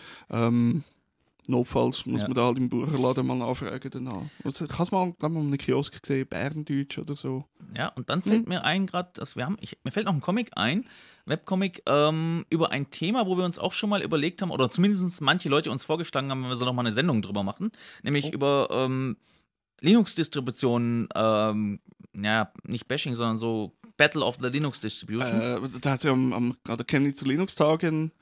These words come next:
Speaker 1: auch irgend so was gegeben.
Speaker 2: Ja, genau.
Speaker 1: Und das hab ich irgendwie verpasst.
Speaker 2: Wie in-, wie installiere ich Adobe Flash auf, äh, der, deiner Linux-Distribution, war der We-, war der Wettbewerb.
Speaker 1: Ah,
Speaker 2: Ähm,
Speaker 1: okay.
Speaker 2: naja,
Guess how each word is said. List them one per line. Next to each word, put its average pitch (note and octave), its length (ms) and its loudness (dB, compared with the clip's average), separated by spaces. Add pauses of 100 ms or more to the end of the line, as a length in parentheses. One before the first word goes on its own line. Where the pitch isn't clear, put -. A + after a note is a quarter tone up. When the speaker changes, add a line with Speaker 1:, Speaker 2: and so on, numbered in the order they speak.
(480)
Speaker 1:
auch C#3+ 120 2
irgend F3 220 2
so E3+ 160 0
was F3 160 0
gegeben. C3+ 320 4
Speaker 2:
Ja, C#3 120 8
genau. C#3+ 200 4
Speaker 1:
Und C#3 60 8
das - 60 10
hab D#3+ 60 8
ich E3 60 8
irgendwie F3 300 6
verpasst. D3 560 8
Speaker 2:
Wie G3+ 180 6
in-, F#3+ 160 4 (160)
wie G#3+ 160 4
installiere F#3 460 4
ich - 200 -2
Adobe D#3 300 0
Flash D#3+ 340 2
auf, C3 320 2
äh, C3+ 480 4
der, B2 340 4 (380)
deiner C#3+ 240 8
Linux-Distribution, A#2+ 880 0
war A2 120 4
der A2 280 2
We-, A2 320 -4
war G#2+ 220 2
der A2 100 2
Wettbewerb. A2 540 2 (420)
Speaker 1:
Ah, D#3+ 420 10
Speaker 2:
Ähm, D3+ 160 6
Speaker 1:
okay. A#2+ 120 0
Speaker 2:
naja, B2+ 360 10